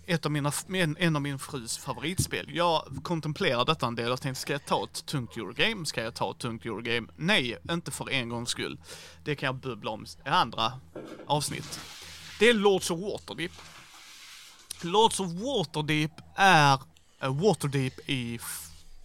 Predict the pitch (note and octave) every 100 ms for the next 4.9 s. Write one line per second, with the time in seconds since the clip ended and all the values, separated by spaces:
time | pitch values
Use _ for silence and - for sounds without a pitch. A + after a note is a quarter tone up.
0 | - - A#2+ A#2+ G#3+ B3 A#3+ A#3 A3 -
1 | G#3+ G#3+ G#3 G3+ F#3 - D#3+ B2+ A#2+ F3
2 | D#3 C#3+ D3+ D3+ B2 B2+ B2+ A#2 D#3 E3
3 | D#3+ - - - - - C3+ A#2 B2+ C3
4 | C#3 C3 A#2 A#2 A#2+ A#2+ A#2+ C3 C3